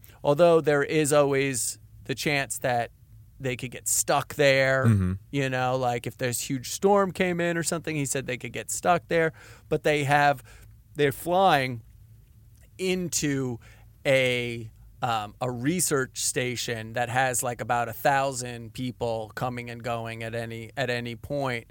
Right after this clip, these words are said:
Speaker 1: and there's, like, massive food stocks there in case they do get stuck or something. So they're, it's really well equipped.
Speaker 2: Mm-hmm.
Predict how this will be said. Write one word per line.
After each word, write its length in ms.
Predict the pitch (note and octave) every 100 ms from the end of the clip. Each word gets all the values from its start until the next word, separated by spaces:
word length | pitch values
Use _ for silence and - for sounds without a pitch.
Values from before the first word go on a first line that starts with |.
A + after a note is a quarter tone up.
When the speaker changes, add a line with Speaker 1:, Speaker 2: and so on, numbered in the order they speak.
| - - -
Speaker 1:
and 180 | C3 B2+
there's, 220 | A#2+ A#2+
like, 260 | A#2 A#2 - -
massive 540 | D#3 D3 D#3 C3 C3
food 380 | - D3+ C#3+ B2+
stocks 560 | - - G#2 G2 - -
there 340 | B2 G2+ F#2+
in 80 | A#2
case 320 | A2+ A2+ G#2+
they 180 | - A#2+
do 220 | A2 A2
get 180 | G2+ G2
stuck 320 | - G2+ -
or 60 | A2
something. 320 | - A#2 A#2+
So 160 | - E3
they're, 180 | F#3 G3+
it's 200 | F3+ E3
really 420 | F3 G3+ E3 C3+
well 460 | A#2 A#2+ C3 A#2+
equipped. 560 | A2 - A2+ E2+ - - -
Speaker 2:
Mm-hmm. 240 | A2 F#2